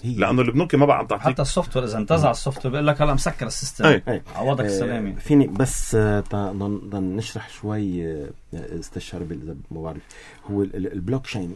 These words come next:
Speaker 1: حتى ال-، ال-، ن-، مش،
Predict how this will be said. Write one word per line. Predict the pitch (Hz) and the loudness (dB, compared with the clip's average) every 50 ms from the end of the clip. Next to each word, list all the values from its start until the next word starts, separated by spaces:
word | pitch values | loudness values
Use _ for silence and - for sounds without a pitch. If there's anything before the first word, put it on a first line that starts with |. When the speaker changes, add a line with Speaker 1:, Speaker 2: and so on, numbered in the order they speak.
| - | -12
Speaker 1:
حتى | - - 117 110 - - 110 107 104 101 95 - - | -12 -12 -12 -12 -10 -8 -6 -6 -4 -6 -6 -8 -8
ال-، | 95 98 98 98 98 98 - - - | -6 -6 -4 -4 -4 -6 -8 -10 -10
ال-، | 92 92 92 90 87 85 85 85 87 90 92 - - - 113 117 - - | -8 -6 -6 -6 -6 -8 -8 -8 -8 -8 -10 -10 -10 -12 -12 -10 -8 -6
ن-، | 117 123 127 - 123 127 127 - - - - | -6 -6 -6 -8 -10 -14 -14 -14 -16 -10 -8
مش، | - 120 - - | -6 -4 -4 -4